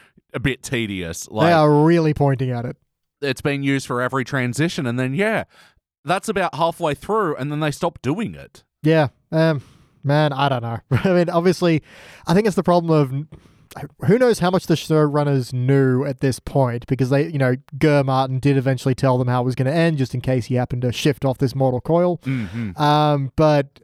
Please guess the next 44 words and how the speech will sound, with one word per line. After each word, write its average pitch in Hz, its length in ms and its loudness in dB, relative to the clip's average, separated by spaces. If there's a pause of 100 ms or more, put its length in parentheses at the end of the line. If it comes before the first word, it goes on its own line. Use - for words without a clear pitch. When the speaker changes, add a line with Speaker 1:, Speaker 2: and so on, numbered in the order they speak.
Speaker 2:
I 143 80 2
don't 170 120 2
know 165 80 4
if 151 100 2
he 143 100 2
had 139 220 2
yet, 139 360 0
'cause 139 320 0
Game 147 140 2
of 143 80 2
Thrones 143 240 2
has 139 140 2
only, 143 260 2
like, 131 220 -2
just 143 380 2
become 131 260 0
the 123 100 0
biggest 123 300 -2
thing 123 120 -4
on 123 120 -4
T 123 220 0
V. 131 260 -4 (500)
Uh, 135 200 4
even 156 280 2
mon-, 147 240 2
maybe 190 260 2
not 139 140 2
even 127 160 -2
by 135 140 2
the 127 180 0
end 127 120 -2
of 117 60 -2
this 156 160 2
series, 131 380 -2
season 123 300 0
was 127 120 0
it, 143 80 -2
like, 127 260 -4
Game 131 200 0
of 117 80 -4
Thrones, 151 260 2
Game 123 180 -2
of 117 60 -6
Thrones. 127 300 -6